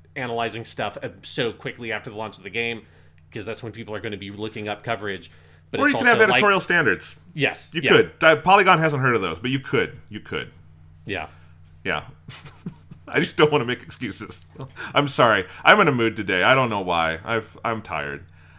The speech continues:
Speaker 2: Um, I drove, like, five hours yesterday. It was a lot. So.
Speaker 1: Did you drive
Speaker 2: All right.
Speaker 1: five hours 'cause your brother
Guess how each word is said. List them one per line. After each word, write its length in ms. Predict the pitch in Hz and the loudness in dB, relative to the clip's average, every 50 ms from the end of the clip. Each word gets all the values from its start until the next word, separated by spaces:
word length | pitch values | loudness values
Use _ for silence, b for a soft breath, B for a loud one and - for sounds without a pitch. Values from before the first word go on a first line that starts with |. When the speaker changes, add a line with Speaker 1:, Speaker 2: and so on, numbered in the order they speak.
| b b | b b
Speaker 2:
Um, 560 | - 98 98 98 95 95 95 92 95 95 95 90 - - - | -2 -2 0 0 0 0 -2 -2 -6 -10 -12 -16 -18 -10 -6
I 120 | - 127 | -6 -4
drove, 280 | 123 123 127 113 107 - | -2 -2 -2 -2 -2 -2
like, 160 | 107 92 90 | -4 -6 -6
five 260 | - - 90 85 82 85 | -4 -4 -4 -4 -4 -4
hours 280 | 76 76 76 76 - | -6 -6 -6 -8 -10
yesterday. 400 | - 73 - - 82 73 73 64 | -12 -14 -14 -12 -12 -12 -10 -10
It 80 | 64 62 | -10 -10
was 120 | - - | -12 -12
a 40 | - | -14
lot. 300 | - - - - - - - - - - - - - - - - - - - - - - - | -16 -16 -16 -18 -20 -20 -20 -20 -20 -20 -20 -20 -20 -20 -20 -20 -20 -20 -20 -20 -20 -20 -20
So. 360 | - - - 80 73 69 73 - - - - - - - | -20 -16 -14 -12 -12 -12 -14 -18 -20 -20 -20 -20 -16 -12
Speaker 1:
Did 140 | 135 123 123 | -10 -8 -6
you 80 | 135 | -6
drive 200 | 123 127 143 139 | 0 4 6 6
Speaker 2:
All 60 | 143 | 6
right. 100 | 95 - | 6 6
Speaker 1:
five 200 | - 147 147 139 | 4 4 4 6
hours 360 | 139 135 139 139 139 135 - - | 6 4 4 4 2 0 -2 -2
'cause 260 | 143 135 131 127 131 | -2 -2 -2 -4 -6
your 80 | 127 | -6
brother 480 | 120 - 131 131 131 131 131 131 131 | -4 -2 -2 -2 0 0 -2 -2 -4